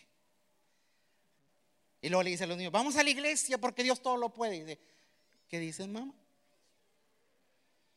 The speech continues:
Nuestros hijos son más inteligentes que nosotros, hermano. No tienen un título universitario. Pero tienen el espíritu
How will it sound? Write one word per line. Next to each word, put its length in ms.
Nuestros 320
hijos 180
son 120
más 160
inteligentes 520
que 100
nosotros, 400
hermano. 200
No 140
tienen 260
un 100
título 300
universitario. 720
Pero 140
tienen 280
el 120
espíritu 680